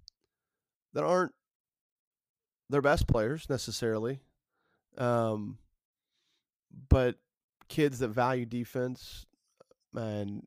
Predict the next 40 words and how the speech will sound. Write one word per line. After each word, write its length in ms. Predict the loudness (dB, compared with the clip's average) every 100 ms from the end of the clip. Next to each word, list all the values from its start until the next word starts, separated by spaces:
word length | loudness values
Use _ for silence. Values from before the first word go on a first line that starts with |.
| -8
and 360 | -6 -6 -6
especially 360 | 0 0 0 -4
Josh 340 | -4 -2 0
Wack, 460 | 0 0 -2 -6 -14 _ _ _ _ -8
who's 180 | -6 -6
a 40 |
kid 240 | -6 -6 -6
that 140 | -4
guards 240 | -2 -2
a 60 | -2
lot 300 | -4 -4 -2
of 80 | -2
players 440 | -2 0 -2 -4
and 140 | -6 -6
makes 240 | -6 -6
them 220 | -6 -6
work 220 | -6 -8
hard 280 | -6 -6 -6 -10
to, 100 | -20 -18
to 80 | -14
get 160 | -12
their 120 | -12
shots. 560 | -12 -8 -8 -10 -14 -20 _ _ _ _ _ _ _
Um, 500 | -8 -6 -8 -10 -14 -18 -20 _ _ _ _ _ _ _ _ _ _ _ _ _ _ -18 -8
and 300 | -6 -6 -8 -14 -20 _ _ _ _ _ _ _ _ _
then 200 | -4 0
at 100 | 0
the 180 | 0 0
end, 280 | 2 2 0
if 140 | -2
it's, 300 | -4 -8 -12
if 220 | -8 -6 -6
it's 160 | -8
tight 360 | -8 -2 -2 -2
and 100 | -4
they 160 | -2 -2
need 280 | -2 -2 -2
to 80 |
go 260 | -2 0 0
si-, 220 | -2 -2